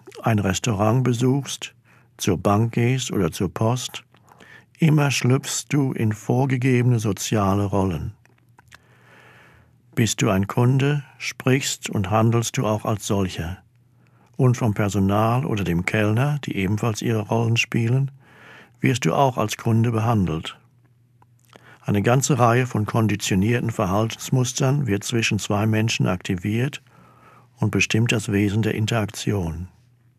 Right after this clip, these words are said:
Nicht die Menschen treten in eine Wechselbeziehung miteinander,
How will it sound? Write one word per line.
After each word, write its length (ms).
Nicht 260
die 80
Menschen 500
treten 320
in 100
eine 240
Wechselbeziehung 720
miteinander, 720